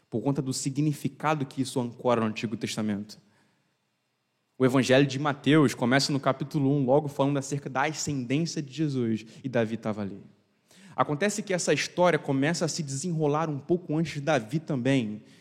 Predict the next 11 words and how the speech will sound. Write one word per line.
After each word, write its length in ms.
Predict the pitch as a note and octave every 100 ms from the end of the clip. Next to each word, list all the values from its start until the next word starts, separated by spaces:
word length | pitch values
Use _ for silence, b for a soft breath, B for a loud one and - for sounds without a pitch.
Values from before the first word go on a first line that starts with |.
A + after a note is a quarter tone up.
| B
e 40 |
eu 40 | C#3
quero 140 | D#3
contá-la 380 | D3+ C#3 D#3 D3
para 120 | -
vocês 320 | C3+ B2+ D3 C3+
rapidamente, 680 | D3+ - C#3+ B2+ A2+ - -
antes 180 | B2+ A#2+
de 60 | A#2+
nós 160 | A#2
podermos, 520 | A#2+ A#2+ A2 A2 A2